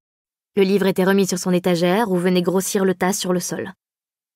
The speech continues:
Elle était tellement absorbée par sa tâche qu'elle ne vit pas le vieux monsieur passer plusieurs fois à côté d'eux.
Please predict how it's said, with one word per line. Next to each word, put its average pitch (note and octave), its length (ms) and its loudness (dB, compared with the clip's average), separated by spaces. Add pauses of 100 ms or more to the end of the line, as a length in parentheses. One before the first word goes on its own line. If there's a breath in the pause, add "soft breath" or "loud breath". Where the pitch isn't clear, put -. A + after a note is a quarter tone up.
(460)
Elle G3+ 140 2
était A3 200 0
tellement A#3+ 420 0
absorbée G#3 520 0
par F3+ 140 -2
sa F#3 160 0
tâche A3 380 0
qu'elle G3+ 160 0
ne G3+ 80 2
vit G3 160 0
pas A#3 120 0
le G#3+ 100 2
vieux F#3 200 2
monsieur F#3+ 380 0
passer F3+ 280 -2
plusieurs F#3 360 0
fois F3 180 0
à D#3+ 80 2
côté E3+ 300 -4
d'eux. E3 160 -4